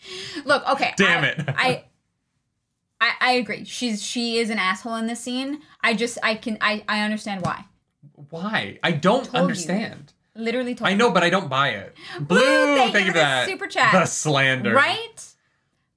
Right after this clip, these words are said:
Speaker 1: Look, I, I think that she is, she is measuring up Rand in this scene.
Speaker 2: That's, that's a really bad way to start an interaction with someone that you wanna work with.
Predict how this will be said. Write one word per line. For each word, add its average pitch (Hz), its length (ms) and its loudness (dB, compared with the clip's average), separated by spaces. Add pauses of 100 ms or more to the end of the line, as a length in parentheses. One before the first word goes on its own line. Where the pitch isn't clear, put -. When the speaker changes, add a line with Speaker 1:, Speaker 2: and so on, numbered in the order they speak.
(220)
Speaker 1:
Look, 226 320 -2 (420)
I, 202 140 -2 (420)
I 233 140 0
think 247 480 -6 (480)
that 220 240 0
she 240 360 -2
is, 233 360 -2
she 220 240 -4
is 214 120 -2
measuring 220 400 -4
up 226 140 -6
Rand 208 420 -4
in 196 140 -8
this 185 160 -10
scene. 180 300 -16 (1600)
Speaker 2:
That's, 160 320 -2 (140)
that's 175 380 -2
a 160 80 2
really 131 400 -2
bad 110 420 -2
way 104 180 -2
to 110 100 -8
start 113 360 0
an 113 100 -2
interaction 104 440 -4
with 117 80 -6
someone 120 240 -4
that 104 100 -8
you 113 80 -8
wanna 98 160 -8
work 92 220 -16
with. - 260 -14